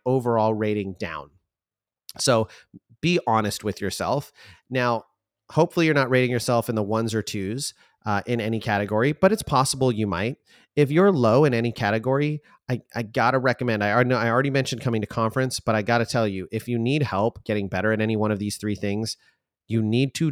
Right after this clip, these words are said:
join the academy. And joining the academy is not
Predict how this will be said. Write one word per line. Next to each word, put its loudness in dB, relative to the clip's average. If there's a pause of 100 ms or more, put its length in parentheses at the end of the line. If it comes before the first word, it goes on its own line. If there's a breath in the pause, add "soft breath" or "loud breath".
(140)
join 0
the -2
academy. -8
And -4
joining 2
the 2
academy 0
is -4
not -2